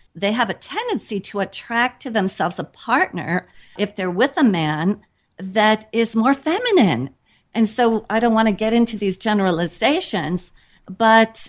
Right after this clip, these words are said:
one of the common differences, and I am just gonna speak from my own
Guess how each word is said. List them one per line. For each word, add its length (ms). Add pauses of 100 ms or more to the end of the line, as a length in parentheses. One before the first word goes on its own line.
(140)
one 320
of 160
the 80
common 540
differences, 680
and 300
I 140
am 160
just 260
gonna 220
speak 360
from 220
my 300
own 380